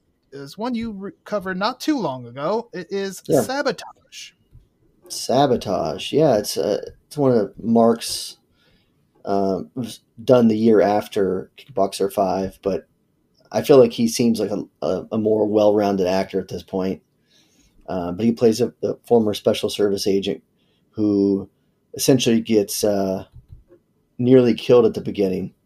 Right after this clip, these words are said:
Speaker 2: by, uh, Tony Todd's character. And the one thing I can tell you about Sabotage is it has a great supporting cast.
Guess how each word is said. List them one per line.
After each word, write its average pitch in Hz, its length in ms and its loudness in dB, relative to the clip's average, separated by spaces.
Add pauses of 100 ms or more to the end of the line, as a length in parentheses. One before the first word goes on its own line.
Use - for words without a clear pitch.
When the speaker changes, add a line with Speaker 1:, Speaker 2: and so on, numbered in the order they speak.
(680)
Speaker 2:
by, 98 280 0
uh, 90 160 -2
Tony 104 280 -4
Todd's 104 380 -4
character. 92 560 -4 (600)
And 95 500 -2 (140)
the 110 100 0
one 127 220 6
thing 120 180 4
I 110 80 2
can 95 140 -12
tell 113 200 2
you 107 120 2
about 98 260 -2
Sabotage 98 680 -4
is 95 240 -4
it 92 100 -2
has 101 300 -4
a 98 100 -6
great 104 400 0
supporting 110 480 -2
cast. 117 480 -2